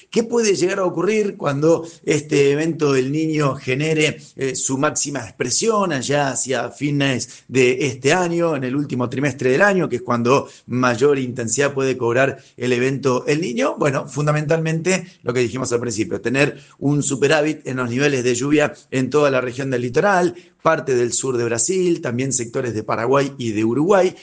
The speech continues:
Y con ese contexto hay una de las cuestiones que cae de maduro, que obviamente genera un importante incremento en los niveles del río Paraná, por ejemplo. Entonces, esa es una situación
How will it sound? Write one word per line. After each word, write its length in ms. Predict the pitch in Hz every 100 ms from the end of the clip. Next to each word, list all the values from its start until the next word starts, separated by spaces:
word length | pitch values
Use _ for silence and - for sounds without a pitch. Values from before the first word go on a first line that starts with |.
| - _
Y 140 | 185
con 160 | - 214
ese 300 | 302 - 170
contexto 760 | 165 151 165 160 - 151 170 - - -
hay 140 | 170
una 200 | 202 196
de 60 | 156
las 140 | 127
cuestiones 460 | 127 120 196 160 -
que 320 | 139 151 - - _
cae 240 | - 139
de 80 | 135
maduro, 320 | 139 143 165
que 240 | 156 135 147
obviamente 760 | 151 151 143 151 147 160 160 -
genera 600 | - 151 156 160 180 175 - _
un 140 | 160
importante 560 | 180 165 147 165 175 -
incremento 800 | 160 156 165 165 170 170 185 185 - -
en 320 | 151 170 165
los 260 | 147 160 123
niveles 560 | 110 139 151 147 123 107
del 200 | 120 113
río 280 | 127 127
Paraná, 460 | 110 107 104 - -
por 140 | - 113
ejemplo. 400 | 117 98 - - - -
Entonces, 560 | 127 135 120 - - _
esa 280 | 196 208 196
es 100 | -
una 160 | 151
situación 560 | 143 143 127 151 160 -